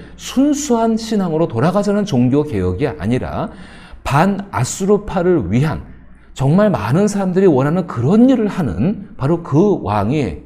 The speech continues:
종교 개혁이 되어지게 됩니다. 요시야 왕은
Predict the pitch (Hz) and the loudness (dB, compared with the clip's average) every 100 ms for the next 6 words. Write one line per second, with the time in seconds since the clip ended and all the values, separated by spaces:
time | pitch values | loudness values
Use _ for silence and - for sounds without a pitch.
0 | - 127 127 147 135 107 92 110 123 80 | -8 -2 0 2 0 0 0 0 -2 -4
1 | - - - 117 113 - 98 117 117 90 | -12 -10 -2 -2 -2 -4 -6 -6 -4 -4
2 | 78 - - - - - _ _ _ - | -6 -12 -20 -20 -20 -20 _ _ _ -20
3 | _ _ _ _ _ _ _ _ _ _ | _ _ _ _ _ _ _ _ _ _
4 | _ _ _ _ _ _ _ _ - - | _ _ _ _ _ _ _ _ -20 -20
5 | - - - 156 175 190 175 156 175 143 | -20 -8 4 4 6 4 6 4 2 0
6 | 85 | -2